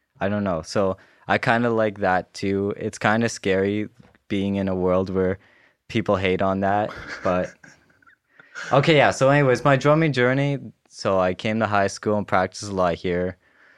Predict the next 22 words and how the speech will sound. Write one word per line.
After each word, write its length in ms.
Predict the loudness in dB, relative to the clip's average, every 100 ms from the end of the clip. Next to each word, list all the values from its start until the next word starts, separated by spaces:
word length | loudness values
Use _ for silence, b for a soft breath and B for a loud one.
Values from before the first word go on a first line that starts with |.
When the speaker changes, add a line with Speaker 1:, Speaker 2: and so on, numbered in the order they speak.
| b b -6
Speaker 1:
And 220 | -2 2
then 540 | 2 2 0 -2 -6 -12 _ _ _ _ _ -4
I 120 | 0
guess, 300 | 2 0 2
like, 240 | 0 0 _ _ _
to 380 | -2 2 4 2
further 720 | -2 -2 0 0 0 0 -2 -6
explain 440 | -12 -10 -2 -2 0
my 120 | 0
musical 480 | 0 -2 -2 -2 -4
story 420 | -4 -2 0 -2
is 220 | -4 -8 b b b -2
that 160 | 0
I 120 | 0 0
did 220 | -2 0
have 200 | 0 0
a 80 | 0
guitar 460 | -2 -2 0 0
from 240 | 0 -4 -2
my 160 | -2
friend. 340 | -2 -4 -4 -4
So 420 | -2 0 0